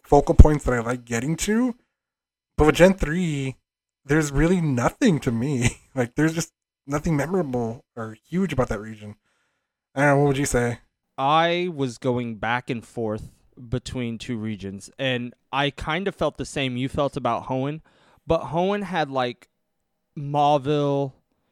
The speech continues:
Speaker 2: and the sunken ship. There was actually a lot of things, uh, Mount Pyre.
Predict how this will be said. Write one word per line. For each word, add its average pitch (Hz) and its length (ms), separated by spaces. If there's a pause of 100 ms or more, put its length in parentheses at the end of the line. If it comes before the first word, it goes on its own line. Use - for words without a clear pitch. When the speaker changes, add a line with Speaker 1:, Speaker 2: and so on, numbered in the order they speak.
(160)
Speaker 2:
and 113 140
the 117 40
sunken 139 400
ship. 143 400
There 208 140
was 226 120
actually 202 280
a 156 60
lot 147 160
of 139 100
things, 139 400
uh, 123 140
Mount 135 280
Pyre. 135 520